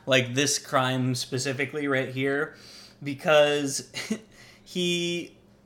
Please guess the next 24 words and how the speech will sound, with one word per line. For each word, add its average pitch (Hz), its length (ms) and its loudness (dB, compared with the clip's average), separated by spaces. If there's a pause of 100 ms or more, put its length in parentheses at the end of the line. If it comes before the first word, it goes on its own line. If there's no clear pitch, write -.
(200)
yeah, 127 280 -2
he, 160 120 -4
he's 147 260 -6
dressed 190 480 2
in 156 140 -2
a 143 40 -4
full 240 260 2
snowman 135 400 0
costume. 120 420 0
He 147 180 -6
makes 202 300 0
it 220 120 -6
snow, 147 480 0
even 170 220 -4
though 156 120 2
the 151 120 -2
snow 147 280 0
has 139 180 -2
nothing 139 280 -2
to 127 60 -6
do 139 80 -4
with 139 100 -10
the 131 60 -6
crime. 117 460 -2